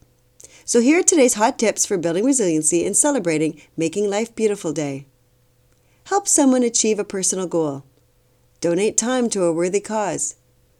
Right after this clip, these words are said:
Clean up a community space. Create a work of art. Refinish and repurpose something old. Plant a garden or send someone some flowers. Connect with a friend.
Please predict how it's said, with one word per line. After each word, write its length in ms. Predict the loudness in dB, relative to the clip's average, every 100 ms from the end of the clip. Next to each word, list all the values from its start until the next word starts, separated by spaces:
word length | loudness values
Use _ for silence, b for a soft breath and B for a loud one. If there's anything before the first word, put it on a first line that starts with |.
| _ _ _ _ _
Clean 260 | 2 6 6
up 140 | 2
a 60 | 2
community 460 | 8 10 10 6 2
space. 600 | 0 -2 0 0 -2 -4 _ _ _ _ _ _ _
Create 420 | -4 0 4 4
a 60 | 2
work 220 | 0 -2
of 100 | -2
art. 360 | 0 0 -4 -14 _ _ _ _ _ _
Refinish 580 | 0 0 4 4 4 2
and 120 | 0 0
repurpose 440 | 0 -2 0 0
something 380 | 0 0 -2 -2
old. 400 | 0 0 -2 -6 _ _ _ _ _ _ -6
Plant 260 | -2 0
a 60 | 0
garden 420 | 0 0 0 -4 -4
or 80 | -2
send 340 | 0 0 0
someone 300 | 0 0 0
some 160 | -2 -4
flowers. 600 | -4 -4 -4 -4 -6 -8 _ _ _ _ _ _ -12
Connect 360 | -2 -2 -2 -6
with 140 | -6
a 60 | -6
friend. 440 | -4 -2 -2